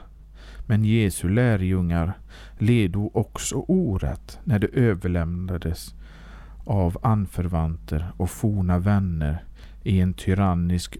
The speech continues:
överhetsvåld och blev hatade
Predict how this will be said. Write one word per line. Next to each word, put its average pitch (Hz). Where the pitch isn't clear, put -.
överhetsvåld 92
och -
blev 95
hatade 107